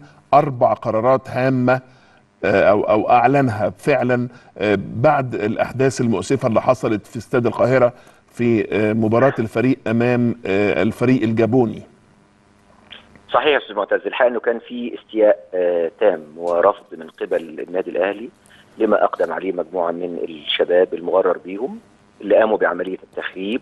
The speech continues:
Speaker 2: والهتافات المسيئة وتكسير مقاعد الاستاد زي ما حضرتك، آه، كلنا شفنا في مباراة منانا، اللي كانت الحقيقة صورة حضارية جميلة، آه، حتى اندلاع هذه الأحداث والنادي الأهلي متقدم بأربع أهداف. والحقيقة كلنا كنا مندهشين،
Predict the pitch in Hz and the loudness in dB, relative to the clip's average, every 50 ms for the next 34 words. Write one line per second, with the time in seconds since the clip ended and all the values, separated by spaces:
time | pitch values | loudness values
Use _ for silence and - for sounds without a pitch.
0 | - - 87 87 85 80 82 82 80 82 85 - - 82 - 90 - - - 82 | -8 -6 -4 -4 -4 -4 -6 -8 -8 -10 -10 -6 -6 -4 -2 -2 -4 -4 -8 -8
1 | 82 - - - 98 104 107 - 139 - - _ _ - - - - - - 98 | -8 -8 -8 -6 -2 0 0 0 0 -2 -6 _ _ -20 -20 -20 -18 -10 -6 -4
2 | 92 - 92 - - - 123 117 101 92 92 92 - - 98 92 90 - - 85 | -2 -2 -2 -4 -4 -4 0 0 0 2 0 -2 0 2 2 2 2 0 -4 -14
3 | - - - 90 90 87 - 90 87 85 80 - 85 87 92 - - 82 - _ | -12 -6 -4 -4 -4 -2 -2 -2 -2 -2 -4 -6 -4 -4 -4 -4 -4 -8 -10 _
4 | - - 82 80 80 80 - 85 87 85 82 80 - 92 87 90 92 87 85 - | -10 -6 -6 -4 -4 -4 -6 -6 -8 -8 -10 -8 -8 -6 -4 -2 -2 0 0 -2
5 | 92 87 - 90 90 87 - - 92 87 82 87 95 95 - 90 85 90 98 98 | -2 -4 -4 -8 -8 -8 -8 -8 -8 -2 0 0 0 0 -2 -6 -6 -4 -2 -2
6 | 98 101 - _ _ _ _ _ _ _ _ - - 107 - 123 120 117 - - | -2 -4 -8 _ _ _ _ _ _ _ _ -10 -6 -2 0 0 0 0 -4 -6
7 | - - - 95 87 107 107 - 98 95 - - 107 104 101 92 87 - - 90 | -8 -6 -4 -2 0 0 2 2 2 0 -2 -2 0 2 2 2 2 0 -2 -2
8 | 92 90 98 101 101 95 87 87 85 95 113 127 131 127 127 - - - _ _ | -2 -2 0 0 0 0 0 -2 -6 -4 -2 0 0 0 0 -2 -4 -20 _ _
9 | _ _ _ - 90 90 90 92 92 - - - - - 101 92 95 95 95 85 | _ _ _ -4 0 2 4 2 2 2 0 -2 -2 -2 -6 -2 0 0 0 2
10 | 92 90 87 82 92 - - - - - - 92 92 92 - - 87 85 90 92 | 0 -2 -4 -4 -14 -14 -12 -12 -12 -6 -2 0 0 0 -2 -6 -6 -4 -4 -2
11 | 90 90 - 78 90 85 82 82 - - - 95 85 95 85 78 87 - - - | -2 -2 -4 -4 -4 -4 -6 -8 -10 -8 -8 -8 -8 -6 -6 -2 -2 -2 0 -2
12 | - - - - - 104 110 113 - - - - 117 110 - - 117 139 165 156 | -4 -4 -4 -2 2 2 2 2 0 -6 -6 -4 -4 -4 -4 -6 -8 -6 -4 -6
13 | 143 - 107 95 90 90 82 78 80 82 - - 101 101 101 | -6 -6 -10 -10 -10 -10 -12 -14 -12 -10 -8 -6 -4 -4 -4